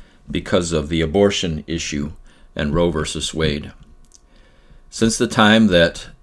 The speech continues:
our Supreme Court declared that the Roe versus Wade decision was unconstitutional, was a bad decision, and bad precedent and bad law,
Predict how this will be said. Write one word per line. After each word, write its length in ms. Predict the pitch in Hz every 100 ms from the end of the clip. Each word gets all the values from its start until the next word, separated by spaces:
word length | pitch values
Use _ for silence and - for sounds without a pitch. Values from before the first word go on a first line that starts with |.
| -
our 140 | 87
Supreme 460 | 90 98 - 101 95
Court 520 | - 90 87 - -
declared 540 | 85 - 101 95 87 82
that 220 | 80 -
the 220 | 80 78 - - - - -
Roe 240 | 82 95
versus 420 | 90 92 - 82 -
Wade 240 | 87 82
decision 640 | 78 - 87 85 95 104 110 - - - -
was 260 | - 80 82 80 -
unconstitutional, 1160 | 101 104 - 95 87 90 - 87 - 80 90 107 - -
was 180 | 85 78
a 80 | 76
bad 540 | 71 85 92 98 85 -
decision, 640 | 82 78 - 78 85 82 - - - - - -
and 280 | - 71 73
bad 280 | 87 90 78
precedent 580 | - 104 101 78 78 80
and 200 | 76 73
bad 240 | 80 78
law, 460 | 78 90 73 73